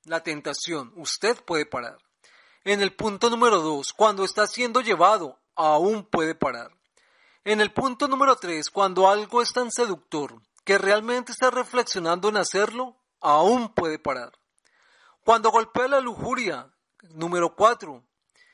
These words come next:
y comienza a adicionar a la seducción y parece mejor y mejor, aún puede parar. Cuando concibe lujuria,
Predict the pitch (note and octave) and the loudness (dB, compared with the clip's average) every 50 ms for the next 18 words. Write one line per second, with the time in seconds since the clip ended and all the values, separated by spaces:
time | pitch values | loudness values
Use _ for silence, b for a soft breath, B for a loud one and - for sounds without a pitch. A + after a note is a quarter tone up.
0 | b b b b G#3 G3+ - - G#3+ G3 G3 G3+ G3+ G3+ - A3+ A#3 A#3+ A#3+ A3 | b b b b -12 -4 0 2 2 2 2 -2 -2 -2 0 0 0 0 -2 -6
1 | - - A3 F#3+ F3 F3 F#3 G3+ A3 A3 A3 G#3+ - - G3 F3 D#3 D3 - - | -6 -6 -4 0 2 4 4 4 4 2 0 -2 -2 -4 -6 -6 -6 -8 -6 -6
2 | - - F3 G3 G#3+ G#3+ G#3 F#3+ - - E3 D#3 E3 D#3+ - - G#3+ G#3 G3 F3 | -4 -2 0 0 0 0 -2 -2 0 0 0 0 -2 -6 -6 -6 -6 -6 -6 -8
3 | D#3 - D#3+ F#3+ G#3+ A3+ A#3+ A#3 G#3 G#3+ G3 F3+ E3 D3+ - D#3 G3 A3+ A#3+ - | -6 -2 2 4 6 6 4 2 -4 -14 -12 -12 -12 -8 -4 -2 -2 -2 -2 -4
4 | - _ _ _ _ _ _ _ _ _ _ - - C#3+ C3+ C#3 C#3+ E3 G3 A3+ | -10 _ _ _ _ _ _ _ _ _ _ -14 -8 -6 -4 -4 -2 -2 -2 -2
5 | A3+ F3+ C#3+ B2+ _ - E3 D#3 D3+ D#3 D3+ - D#3+ C3 B2 A#2+ - - _ _ | -4 -8 -10 -12 _ -6 -6 -4 -6 -8 -6 -6 -6 -6 -6 -10 -16 -20 _ _
6 | _ _ _ _ _ _ b b b b b b b b b b b - G3 G3 | _ _ _ _ _ _ b b b b b b b b b b b 4 4 4
7 | F#3+ G3+ G3 - G3+ F#3+ F3+ E3 - - G#3+ G#3+ G#3 A3+ A3+ A3+ - - - G#3+ | 4 2 -2 -2 -4 -4 -4 -6 -8 -6 -4 0 0 0 0 0 -4 -4 -4 -2
8 | G#3 G3+ D#3+ C#3 A#2+ A#2 | 0 0 -2 -2 -4 -8